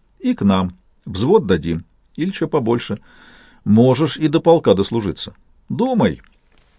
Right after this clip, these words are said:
На том свете думать не дают". Уже в дверях Кущ неожиданно коротко отбил чечётку и при этом провёл пальцами по губам,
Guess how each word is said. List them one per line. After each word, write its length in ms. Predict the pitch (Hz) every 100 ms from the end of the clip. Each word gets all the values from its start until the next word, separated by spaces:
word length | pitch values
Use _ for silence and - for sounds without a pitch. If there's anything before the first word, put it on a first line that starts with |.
| -
На 160 | 95
том 180 | 101 226
свете 340 | - 165 190 160
думать 280 | 139 151
не 100 | 151
дают". 380 | 135 110 85 - _ _ _ _ _ _ _ _ _ _ _ _
Уже 360 | 90 90 143 151
в 160 | 110 92
дверях 500 | 113 139 156 131 -
Кущ 320 | 127 123 -
неожиданно 720 | 113 113 98 151 127 113 104 _ _ _
коротко 400 | 147 120 - -
отбил 320 | 101 95 107
чечётку 540 | 82 87 - 175 175 95
и 40 |
при 160 | 87 101
этом 160 | 104
провёл 300 | 98 110 110
пальцами 460 | 95 117 98 - 90
по 160 | 82 90
губам, 400 | 101 151 143